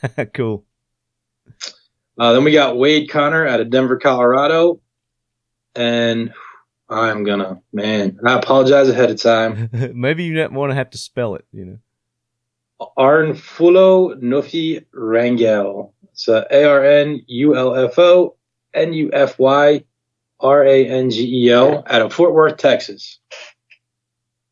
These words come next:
Speaker 2: All right. So now we're jumping into the A K Corner wallet. You mentioned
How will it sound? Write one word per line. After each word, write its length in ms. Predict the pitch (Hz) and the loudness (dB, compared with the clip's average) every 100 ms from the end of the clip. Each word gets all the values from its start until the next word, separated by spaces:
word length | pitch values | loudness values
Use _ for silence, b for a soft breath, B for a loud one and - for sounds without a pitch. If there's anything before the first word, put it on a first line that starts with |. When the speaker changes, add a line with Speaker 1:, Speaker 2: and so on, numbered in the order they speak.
| _ _ _ _ | _ _ _ _
Speaker 2:
All 80 | 196 | -16
right. 360 | 208 190 185 - _ _ | -8 -2 -2 -2 _ _
So 160 | - | -4
now 100 | 147 | 0
we're 100 | 151 | 2
jumping 300 | 143 165 160 | 2 -2 -2
into 180 | 160 156 | -2 0
the 160 | 135 151 | -2 -2
A 80 | 170 | -2
K 200 | 165 147 | 0 -2
Corner 320 | - 156 139 | 0 0 2
wallet. 380 | 123 139 156 160 _ _ _ | 2 2 2 -4 _ _ _
You 160 | 123 | -8
mentioned 540 | 131 131 127 123 117 | -4 -4 -4 -4 -4